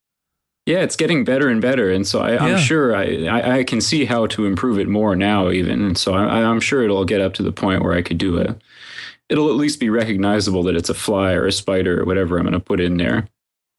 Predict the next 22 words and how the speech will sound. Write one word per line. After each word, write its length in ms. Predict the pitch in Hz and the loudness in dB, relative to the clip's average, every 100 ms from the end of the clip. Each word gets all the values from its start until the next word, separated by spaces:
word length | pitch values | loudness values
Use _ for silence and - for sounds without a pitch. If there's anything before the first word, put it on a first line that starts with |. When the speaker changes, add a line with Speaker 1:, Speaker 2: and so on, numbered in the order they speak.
| - - - - - | -18 -16 -20 -18 -6
Speaker 2:
Do 100 | 214 | -2
you 340 | 370 403 233 175 - - | 2 2 0 -4 -10 -10
just 260 | - 240 180 | -2 0 2
build 260 | 220 240 156 | 2 0 0
cool 240 | 208 208 | 0 0
stuff 320 | - 190 156 | 0 0 0
in 80 | 180 | 0
your 80 | 160 | 0
garage 560 | 143 147 147 - - - _ | 2 2 0 -2 -8 -10 _
all 160 | - 156 | -2 0
the 60 | 143 | 2
time? 280 | 156 208 269 | 2 2 2
I 40 | |
mean, 140 | 165 | 2
or 80 | 160 | 2
is 80 | 147 | 0
this 140 | 165 | 0
the 80 | - | -2
first 360 | - 165 139 - 151 175 131 147 | -2 0 0 -4 -12 -12 -14 -4
thing 220 | 160 147 | -2 0
you've 160 | 127 | 0
done? 200 | 127 117 | 2 0